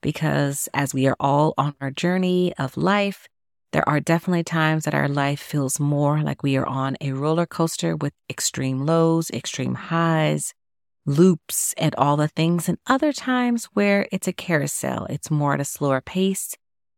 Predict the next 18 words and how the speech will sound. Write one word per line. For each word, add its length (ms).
It's 240
more 220
of 60
a 80
flow. 760
There's 320
subtle 440
ups 460
and 180
subtle 300
downs. 540
I 120
was 160
thinking 400
today 540
about 680
our 160
lives 720